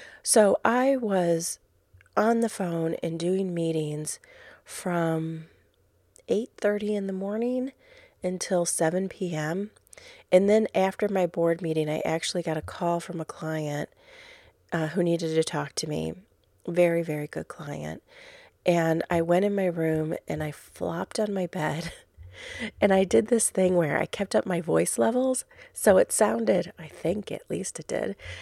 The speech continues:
I felt like I sounded like I was sitting at a desk and was highly alert. And I was alert to everything he was saying, of course, but I was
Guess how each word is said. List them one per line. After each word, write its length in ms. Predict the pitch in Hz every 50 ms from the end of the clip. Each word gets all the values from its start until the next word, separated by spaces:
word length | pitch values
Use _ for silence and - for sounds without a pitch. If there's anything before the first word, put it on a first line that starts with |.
| - - -
I 80 | -
felt 240 | 180 - 254 247 247
like 120 | 247 233 -
I 80 | 196
sounded 440 | 175 - - 175 175 160 156 165 156
like 160 | 156 151 -
I 60 | 151
was 100 | 151 147
sitting 360 | - - - - 208 208 202 196
at 100 | 185 165
a 80 | 165 156
desk 480 | - 147 147 151 143 - - - -
and 120 | 147 147 151
was 120 | 160 -
highly 420 | - - 175 165 165 165 160 151 151
alert. 440 | 156 147 147 147 147 147 - - - - - - - - - -
And 100 | 220 277
I 60 | 320
was 120 | 311 254
alert 320 | 220 185 165 147 139 - -
to 80 | - -
everything 320 | - 160 147 - 151 143
he 100 | 143 151
was 120 | - - -
saying, 280 | - 180 175 165 151
of 140 | 143 143 -
course, 320 | - - - - - -
but 280 | - - - - - - - - - - - - - _ -
I 160 | 190 170 180
was 180 | 180 160 -